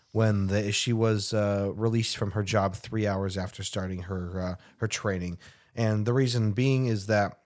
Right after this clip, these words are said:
the requirements for the training is that she needs to be on camera for the entire time. She turned off her camera for ten minutes to make lunch,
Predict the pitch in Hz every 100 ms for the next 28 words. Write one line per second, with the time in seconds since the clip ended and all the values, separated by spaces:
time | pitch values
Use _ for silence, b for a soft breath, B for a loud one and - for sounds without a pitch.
0 | _ - 107 107 - 127 117 110 - 104
1 | 98 - 160 151 143 110 107 101 120 120
2 | 110 110 101 104 120 117 110 110 101 95
3 | - 98 95 - 90 78 - b b b
4 | - 135 156 147 147 - 131 160 151 104
5 | 101 - 95 95 95 95 - 107 110 -
6 | 113 87 -